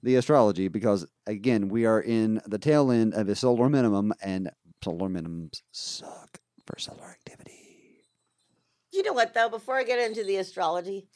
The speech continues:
Speaker 1: Oh, please.
Speaker 2: that whole funky discussion just made me feel so much better.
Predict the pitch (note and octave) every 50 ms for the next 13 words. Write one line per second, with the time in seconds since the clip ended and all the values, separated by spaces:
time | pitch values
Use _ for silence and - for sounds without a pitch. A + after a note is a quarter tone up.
0 | - - - - - - - G#3+ E4 B2 - - - _ _ _ _ _ _ _
1 | _ _ _ _ _ _ _ _ _ _ _ _ _ _ _ _ _ _ _ _
2 | _ _ _ _ _ _ _ - F3+ D4 F4+ F#4 B3+ G#3 A#3 B3+ D4 D#4+ D#4 D#4
3 | D#4 E4 E4+ D4+ - - D4 D4 C#4+ C4 D#4 D4+ B3 D4 C#4 - - B3+ A#3 G3
4 | E3+ F#3+ F#3 F#3 F#3 F#3+ _ _ _ _ _ _ _ _ _ _ _ _ _ _
5 | _ _ - A3+ A#3 G3 G3 A#3+ A#3+ A#3 A#3 A#3 A3+ A#3 G3+ - - G#3 G3 F3+
6 | - C#4 C4 C4+ A#3+ G3+ D#3+ - - F#3 F#3 E3+ D#3 -